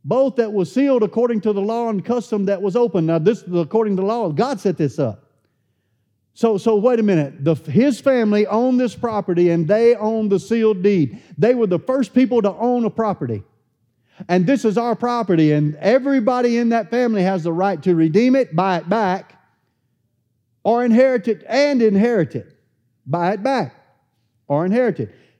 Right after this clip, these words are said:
So his daddy, some, maybe his daddy passed away, his uncle bought the property, but it still belonged to Jeremiah. He had the right to redeem it, to buy it back, and the right to inherit it.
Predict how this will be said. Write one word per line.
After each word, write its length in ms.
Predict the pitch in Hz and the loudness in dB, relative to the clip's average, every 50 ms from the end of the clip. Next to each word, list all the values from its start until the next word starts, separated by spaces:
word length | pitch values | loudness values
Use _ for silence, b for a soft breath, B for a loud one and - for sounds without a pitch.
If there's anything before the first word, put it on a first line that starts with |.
| b _ | b _
So 320 | - 208 208 202 190 175 | -2 0 2 2 2 2
his 280 | 156 190 214 208 160 156 | 2 2 2 2 2 0
daddy, 540 | 185 220 262 294 294 254 208 202 202 185 | 0 2 2 2 2 2 4 2 2 0
some, 300 | - - 208 202 202 190 | -2 -4 -2 -2 0 2
maybe 240 | 180 185 190 175 185 | 2 2 2 4 2
his 80 | 165 147 | 2 2
daddy 240 | 180 175 170 165 139 | 2 0 0 0 0
passed 320 | 175 165 151 147 - - | 0 0 0 0 -2 -4
away, 640 | 135 135 180 233 233 233 240 233 226 214 180 - - _ _ _ | -4 -2 0 0 0 2 2 2 2 2 2 -2 -8 _ _ _
his 160 | 151 156 127 185 | -4 -2 0 0
uncle 240 | 214 208 - 208 | -2 -2 -2 -4
bought 260 | 175 175 208 208 202 - | -2 0 0 -2 -2 -4
the 80 | 180 | -6
property, 600 | 170 - 220 226 226 220 220 226 208 233 226 202 - - _ - | -4 -4 -4 -2 -4 -4 -2 -2 -2 0 -2 -2 -6 -10 _ 0
but 140 | 147 185 190 | 2 2 2
it 80 | 196 165 | 2 0
still 320 | - - 254 285 285 285 | 0 -2 0 0 0 2
belonged 400 | 247 262 254 247 254 254 247 240 | 2 2 2 2 0 0 0 -2
to 60 | 240 | -2
Jeremiah. 680 | 196 220 254 254 254 247 240 262 269 254 226 202 180 170 | 0 0 0 2 2 0 -2 -2 -2 -2 -2 0 2 2
He 220 | 180 214 240 247 | 2 4 4 4
had 340 | 233 220 233 233 233 240 202 | 2 2 2 0 -2 -2 -2
the 300 | 226 233 226 220 208 196 | -2 -2 -2 0 -2 0
right 520 | 190 202 214 226 240 269 285 302 302 294 - _ _ _ _ _ _ _ | 0 0 -2 -2 -2 -2 0 0 -2 -2 -4 _ _ _ _ _ _ _
to 140 | 269 277 | -4 -2
redeem 480 | 262 269 269 208 247 254 233 214 202 202 | 0 0 0 0 2 2 2 2 2 2
it, 160 | 214 208 214 | 0 -2 -2
to 100 | 190 185 | -4 -4
buy 360 | 165 170 196 214 240 277 285 | -4 -2 -4 -4 -2 -2 -4
it 100 | 254 214 | -4 -4
back, 360 | 208 190 180 180 180 151 - B B B B B B - | -4 -4 -4 -4 -6 -8 -12 B B B B B B -4
and 180 | 202 233 240 | -2 0 0
the 100 | 247 247 | 0 0
right 280 | 240 233 226 233 190 - | 0 -2 -2 -4 -2 -2
to 180 | 233 240 240 | -2 2 2
inherit 520 | 240 226 208 220 254 269 269 240 156 - - | 2 2 2 2 2 2 0 -2 -2 -4 -6
it. 200 | 113 - - | -8 -8 -12